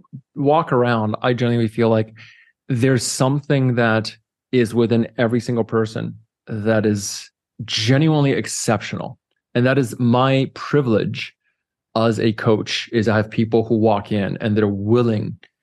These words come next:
to show me what their gifts are,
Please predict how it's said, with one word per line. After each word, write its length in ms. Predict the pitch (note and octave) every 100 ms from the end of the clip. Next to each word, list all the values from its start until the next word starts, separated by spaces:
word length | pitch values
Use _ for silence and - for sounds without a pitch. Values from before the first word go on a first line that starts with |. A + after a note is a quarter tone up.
| _ _
to 120 | -
show 340 | G#2 - A2 A2
me 340 | G#2 G2 G2+ - _ -
what 200 | G#2 -
their 80 |
gifts 340 | G2 G2+ - -
are, 260 | - C3+